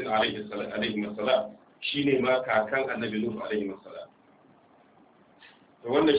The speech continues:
shine abin da malamai suka yi ta kokarin tabbatarwa, Annabi Idris ya zo ne zamani,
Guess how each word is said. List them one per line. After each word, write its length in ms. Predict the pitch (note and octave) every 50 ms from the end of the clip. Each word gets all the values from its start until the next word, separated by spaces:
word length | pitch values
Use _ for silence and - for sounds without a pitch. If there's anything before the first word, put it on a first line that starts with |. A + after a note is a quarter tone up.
| -
shine 160 | - - D3 C#3 C3+ - -
abin 240 | - - D#3 D3
da 380 | C#3+ B2+ A#2 A2 G#2+ G#2+ G#2+ G#2+
malamai 400 | G#2+ A2+ A2+ A#2 A#2+ C3+ C#3+ C#3
suka 140 | C#3 - C#3 B2
yi 80 | A#2
ta 320 | - C3 B2+ B2+ B2+ B2+ B2+
kokarin 400 | A2+ G#2+ - C3 B2+ C3 B2+ B2
tabbatarwa, 720 | C#3 C#3 C#3 C#3+ C#3 C#3+ C#3+ C#3 A#2 A#2+ A#2+ A#2+ A#2+ B2 A2 G#2+
Annabi 400 | G#2+ A#2 C3+ C3 B2+ A#2+ G#2+ G#2
Idris 400 | A2 A2 B2+ C3+ C#3 C#3 C3+ - A2+
ya 160 | A#2 B2 B2+
zo 160 | B2+ B2 C3+ C3+
ne 160 | C3+ B2+ A#2 A2
zamani, 640 | C3 C3 C3+ C3+ B2 A#2 A2+ A#2+ C3 C3+ C3+ C3+ C3+